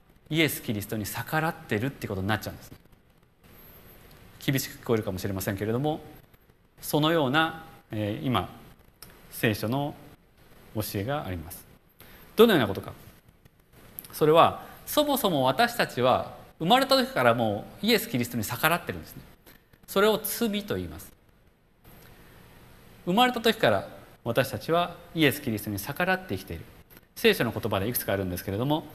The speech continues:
えー、例えばローマ人への手紙三章十節。「正しい者はいない、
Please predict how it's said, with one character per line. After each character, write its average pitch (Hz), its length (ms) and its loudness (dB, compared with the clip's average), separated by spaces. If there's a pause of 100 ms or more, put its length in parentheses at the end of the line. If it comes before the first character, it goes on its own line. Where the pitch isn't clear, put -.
(400)
え 104 420 -4
ー、 - 160 -4
例 202 60 4
え - 20 4
ば 120 120 4
ロ 156 100 6
ー 180 40 2
マ 170 120 0
人 143 80 -2
へ 113 60 0
の 92 100 -4
手 98 80 -6
紙 95 140 -4
三 127 240 -4
章 92 120 -6
十 101 120 -6
節。 - 200 -10 (840)
「正 185 340 2
し 208 160 -4
い 170 40 -2
者 123 240 0
は 117 100 2
い 95 80 -2
な 98 160 -2
い、 98 80 -8